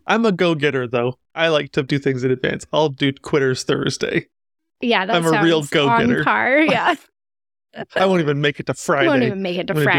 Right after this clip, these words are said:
Speaker 2: Friday.
Speaker 1: before. I'm
Speaker 2: Yeah.
Speaker 1: gonna quit early.
Speaker 2: The other thing that, well, because, I mean, it's been the holidays and stuff, which is,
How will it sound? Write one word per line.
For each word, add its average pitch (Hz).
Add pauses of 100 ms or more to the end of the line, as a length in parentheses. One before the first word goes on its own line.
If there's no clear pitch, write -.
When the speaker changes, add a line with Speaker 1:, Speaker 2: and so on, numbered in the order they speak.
(100)
Speaker 2:
Friday. -
Speaker 1:
before. 151
I'm 214
Speaker 2:
Yeah. 196
Speaker 1:
gonna 104
quit 185
early. 143 (460)
Speaker 2:
The 262
other 311
thing 269 (500)
that, 226
well, 240
because, 240
I 220
mean, 220
it's 214
been 269
the 262
holidays 214
and 214
stuff, 196
which 208
is, 196